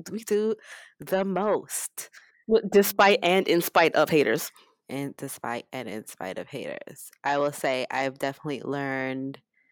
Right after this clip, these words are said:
Speaker 1: through you and this podcast that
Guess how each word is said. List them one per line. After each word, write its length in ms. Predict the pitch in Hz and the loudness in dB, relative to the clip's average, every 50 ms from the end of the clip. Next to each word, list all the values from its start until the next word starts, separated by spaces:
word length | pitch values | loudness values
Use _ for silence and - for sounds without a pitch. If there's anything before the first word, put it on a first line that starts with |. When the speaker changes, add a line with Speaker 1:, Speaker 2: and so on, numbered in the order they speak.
| _ _ _ _ _ _ _ _ _ _ _ _ - | _ _ _ _ _ _ _ _ _ _ _ _ -6
Speaker 1:
through 520 | 151 160 156 151 151 151 147 147 147 - - | -4 -2 0 0 2 2 2 0 0 -2 -4
you 600 | - 165 160 165 165 165 165 165 160 160 165 165 - _ _ _ _ - | -6 -6 -2 0 0 2 2 2 2 2 0 0 -2 _ _ _ _ -2
and 380 | 147 156 160 165 175 175 170 | 0 0 2 2 2 0 0
this 240 | 156 156 147 - - | -2 -2 -4 -4 -8
podcast 1120 | - - - 143 123 123 - - - 143 127 120 120 120 131 139 - - - - - - - _ _ _ _ _ _ _ _ _ _ _ _ _ _ _ _ | -10 -8 -6 -6 -6 -6 -8 -8 -8 -6 -4 -4 -4 -4 -6 -8 -8 -10 -10 -10 -10 -14 -18 _ _ _ _ _ _ _ _ _ _ _ _ _ _ _ _
that 420 | - 139 127 123 120 120 113 - | -4 -2 -2 0 0 -2 -2 -4